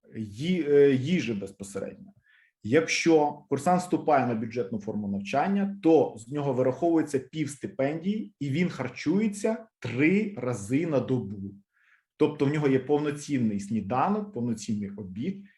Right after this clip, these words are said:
і повноцінна вечеря, що немало, що дуже, е, гарно, тому що наші курсанти ніколи не будуть голодні. І, звичайна їжа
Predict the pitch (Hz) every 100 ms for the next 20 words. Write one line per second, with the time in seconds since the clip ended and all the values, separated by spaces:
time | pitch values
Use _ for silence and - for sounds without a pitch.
0 | _ 104 117 110 101 - 151 127 127 -
1 | - - - _ _ _ _ - 131 131
2 | 131 123 120 - - - - 143 117 151
3 | 127 131 127 113 - - - 120 117 107
4 | 139 185 208 220 226 - _ _ 131 135
5 | 127 127 131 131 - 113 - 175 185 113
6 | 110 143 139 107 95 110 95 127 160 131
7 | - - 160 139 101 110 120 127 143 127
8 | 113 110 185 170 151 123